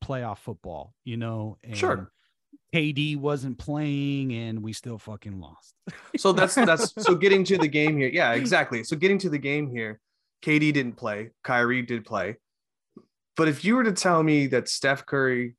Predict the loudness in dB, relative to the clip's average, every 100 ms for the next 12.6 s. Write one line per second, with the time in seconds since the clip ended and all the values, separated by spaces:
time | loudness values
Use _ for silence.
0 | _ -14 -2 -2 -2 -2 -2 -2 -6 -6
1 | -4 -2 -2 -8 -10 -4 -2 0 -2 -2
2 | -2 -2 -4 -2 -6 -6 -4 -2 0 0
3 | 0 0 -2 -6 _ _ _ -4 -2 2
4 | 2 4 2 0 -2 -2 -4 -2 0 0
5 | -2 -4 -4 -2 -2 -2 -6 -4 -6 -6
6 | -10 -8 -8 -6 -4 -4 -6 -6 -4 -4
7 | -6 -8 -6 -4 -4 -4 -4 -4 -6 -6
8 | -12 _ _ -2 0 2 0 -4 -4 -6
9 | _ -2 2 2 2 0 -2 -4 -6 -14
10 | _ -2 2 4 2 -2 -4 -4 -2 -2
11 | -4 -8 _ _ -8 0 2 2 0 -2
12 | -2 -2 -2 -6 -8 -8